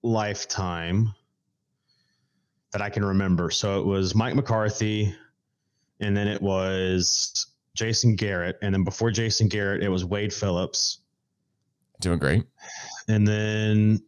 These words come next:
Speaker 1: <clears throat> he only got it for, like, a year 'cause he, they, they went thirteen and three whenever he was the interim head coach, and then they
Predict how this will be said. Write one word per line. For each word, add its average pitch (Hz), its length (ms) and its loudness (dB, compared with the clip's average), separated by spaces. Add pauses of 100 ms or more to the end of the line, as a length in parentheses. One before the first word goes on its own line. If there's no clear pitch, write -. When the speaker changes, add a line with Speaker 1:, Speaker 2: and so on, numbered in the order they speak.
Speaker 1:
<clears throat> 120 280 4
he 151 220 4
only 143 140 2
got 123 120 0
it 113 80 -6
for, 117 120 -2
like, 107 100 -2
a 101 60 0
year 104 560 2
'cause - 200 -2
he, 110 140 -2
they, 101 180 -2
they 104 220 0
went 113 200 0
thirteen 123 380 0
and 110 120 2
three 117 280 0
whenever 107 200 -2
he - 20 2
was 95 80 0
the - 160 -4
interim 117 260 2
head 104 160 -2
coach, 98 400 -2
and 104 140 0
then 98 100 2
they 95 360 -2